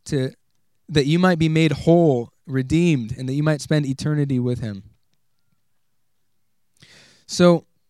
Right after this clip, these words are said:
whether it's this sense of maybe returning in a place in your heart,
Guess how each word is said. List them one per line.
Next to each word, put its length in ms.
whether 480
it's 240
this 240
sense 400
of 320
maybe 280
returning 760
in 140
a 60
place 320
in 80
your 100
heart, 400